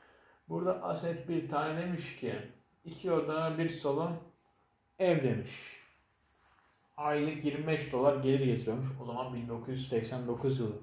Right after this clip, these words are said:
Görüyor musun ne kadar ucuz? İşte o zamanlar dolarda da enflasyon var. Ya gördünüz, dolarda da enflasyon var. İki oda, bir salon. Bulabilir misin Amerika'da şimdi? Bulamazsın. Buradan gelir kısmına geldi.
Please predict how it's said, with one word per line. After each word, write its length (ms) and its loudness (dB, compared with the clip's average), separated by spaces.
Görüyor 260 2
musun 260 -4
ne 120 -2
kadar 220 0
ucuz? 520 -12
İşte 260 -14
o 120 0
zamanlar 460 -2
dolarda 380 -2
da 60 4
enflasyon 600 2
var. 120 -6
Ya 360 -8
gördünüz, 600 -2
dolarda 420 -4
da 80 2
enflasyon 500 2
var. 120 -12
İki 220 -4
oda, 220 0
bir 80 2
salon. 420 -2
Bulabilir 360 2
misin 260 -2
Amerika'da 440 -4
şimdi? 420 -12
Bulamazsın. 640 -6
Buradan 600 4
gelir 260 4
kısmına 380 -2
geldi. 480 0